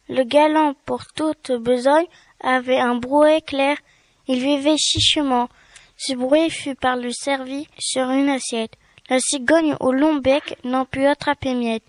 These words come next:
Et le drôle eut la paix le tout en un moment, pour se venger de cette tromperie. À quelque temps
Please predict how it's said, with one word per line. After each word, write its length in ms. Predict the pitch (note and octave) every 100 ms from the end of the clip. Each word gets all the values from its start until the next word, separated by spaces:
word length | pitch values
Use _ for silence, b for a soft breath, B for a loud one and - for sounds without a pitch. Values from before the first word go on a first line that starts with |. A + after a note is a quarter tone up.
| b b b b C4+
Et 80 |
le 140 | C4+ C4
drôle 380 | C4 C#4 E4 D#4+
eut 160 | C4 C4
la 140 | B3+
paix 320 | B3 - C#4+ D#4
le 220 | B3+ B3+
tout 180 | B3 D4+ - _ _ _
en 200 | C4 B3 B3
un 200 | B3+ C4+
moment, 460 | C4+ B3 A#3 A3+ - b b b b b -
pour 140 | C4
se 140 | - C4
venger 440 | B3+ C4 C4 D#4+
de 140 | C4+
cette 260 | C4 C#4+ C#4+
tromperie. 600 | - C#4 - C4 A#3 A3+ -
À 80 | A#3+
quelque 420 | - D#4+ D4+ -
temps 300 | C4 C#4 C#4+